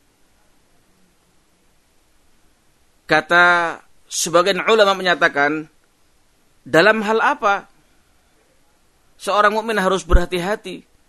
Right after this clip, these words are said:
harus mengambil, harus mengambil pelajaran dari apa-apa yang kelam,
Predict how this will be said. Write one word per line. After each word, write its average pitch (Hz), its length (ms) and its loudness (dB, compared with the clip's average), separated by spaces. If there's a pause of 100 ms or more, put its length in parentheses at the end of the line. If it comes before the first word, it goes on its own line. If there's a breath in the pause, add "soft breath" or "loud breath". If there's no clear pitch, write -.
(420)
harus 151 320 -4
mengambil, 185 500 -2
harus 165 380 -2
mengambil 180 340 -2
pelajaran 180 720 -2 (3750)
dari 147 320 0
apa-apa 175 560 0
yang 160 460 -2 (1500)
kelam, 185 560 0